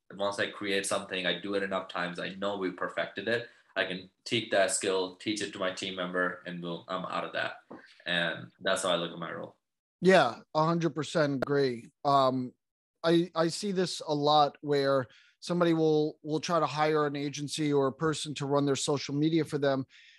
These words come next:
Speaker 2: and they're equating likes and followers to revenue. And I, I always tell them, like,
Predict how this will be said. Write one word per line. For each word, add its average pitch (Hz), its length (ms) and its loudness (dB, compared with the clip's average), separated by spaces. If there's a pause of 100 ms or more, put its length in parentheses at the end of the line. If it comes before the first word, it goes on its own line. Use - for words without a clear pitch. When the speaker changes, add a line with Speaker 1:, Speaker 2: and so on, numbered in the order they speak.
(280)
Speaker 2:
and 185 140 4
they're 180 180 8
equating 180 600 2 (320)
likes 165 500 0
and 165 180 -6
followers 165 600 4
to 165 140 -2
revenue. 127 760 -2 (1080)
And 165 160 6
I, 165 300 6
I 175 140 6
always 175 240 6
tell 202 140 4
them, 185 100 4
like, 147 220 2